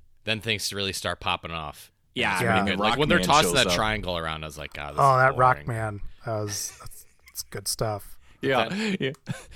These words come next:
Speaker 1: But when,
Speaker 2: So
Speaker 1: when, after that, then it gets really cool when it starts getting kinda surreal.
Speaker 2: Yeah.
Speaker 3: Yeah.
Speaker 2: You mentioned this earlier, and I think it's important to bring up. There is, um, a,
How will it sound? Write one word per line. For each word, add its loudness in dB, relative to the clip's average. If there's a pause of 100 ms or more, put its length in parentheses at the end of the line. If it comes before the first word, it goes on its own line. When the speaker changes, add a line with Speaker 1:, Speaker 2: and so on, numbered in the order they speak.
(120)
Speaker 1:
But -4
when, -2
Speaker 2:
So 4
Speaker 1:
when, 2
after 2
that, 2
then 2
it 0
gets -10
really -6
cool -6
when -6
it -14
starts -10
getting -10
kinda -10
surreal. -12 (420)
Speaker 2:
Yeah. 0
Speaker 3:
Yeah. 2 (200)
Speaker 2:
You -4
mentioned -4
this -8
earlier, -2
and -4
I -8
think -12
it's -14
important -10
to -14
bring -10
up. -14 (500)
There 0 (140)
is, 0 (160)
um, 0 (600)
a, -10